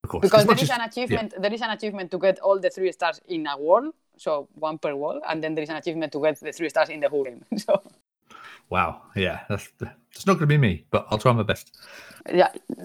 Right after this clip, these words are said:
Speaker 1: Um,
Speaker 2: At least
Speaker 1: okay,
Speaker 2: it gives
Speaker 1: so
Speaker 2: a bit of replayability, so that's,
Speaker 1: <laughs>
Speaker 2: that's
Speaker 1: it, uh,
Speaker 2: a
Speaker 1: it gives a lot. Absolutely does. Um, so where's the best place to find out about the game, or,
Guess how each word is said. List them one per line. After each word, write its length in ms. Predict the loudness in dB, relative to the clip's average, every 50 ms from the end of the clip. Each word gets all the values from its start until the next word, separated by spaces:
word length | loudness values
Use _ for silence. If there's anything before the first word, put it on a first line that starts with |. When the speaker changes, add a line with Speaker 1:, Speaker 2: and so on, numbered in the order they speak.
| -12 -10 -10 -10 -10 _ _ _
Speaker 1:
Um, 100 | -8 -8 -8 _ -16 -14 -4 -2 -2 -2 2 8
Speaker 2:
At 120 | 10 10 12
least 180 | 12 12 12
Speaker 1:
okay, 40 | 10 10
Speaker 2:
it 20 |
gives 140 | 10 10 10
Speaker 1:
so 80 | 10 8
Speaker 2:
a 20 |
bit 140 | 8 8 8
of 120 | 8 8
replayability, 720 | 8 6 8 8 8 8 8 10 10 10 10 8 6 6 2 -4 6
so 140 | 8 10 10
that's, 200 | 10 10 8 8
Speaker 1:
<laughs> 40 | 8
Speaker 2:
that's 160 | 8 8 8
Speaker 1:
it, 40 | 6
uh, 20 | 6 4 _ _ _ _ _ _ _ _ _ _ _
Speaker 2:
a 40 | 0 2
Speaker 1:
it 80 | 4 6
gives 160 | 4 6 6
a 40 | 4
lot. 260 | 4 4 2 0 -8 _ _ _ -2
Absolutely 480 | -2 -2 0 -4 -2 -2 -2 -2 -4 -6
does. 220 | -6 -8 -10 -12 -16 _ _ _ _ _ _ _ _ _ _ _ _ _ _ _ _ _ _ _ 4
Um, 160 | 4 4 6
so 120 | 4 6
where's 180 | 6 6 6 6
the 80 | 6
best 140 | 2 2 4
place 160 | 4 2 4 4
to 80 | 2
find 180 | 2 4 4 6
out 120 | 6 4
about 160 | 4 4 2 2
the 60 | 2
game, 240 | 0 -2 -2 -4 -8 _ _ _ _ _ _ _ _ _ _ _ -6 -2
or, 180 | 0 0 0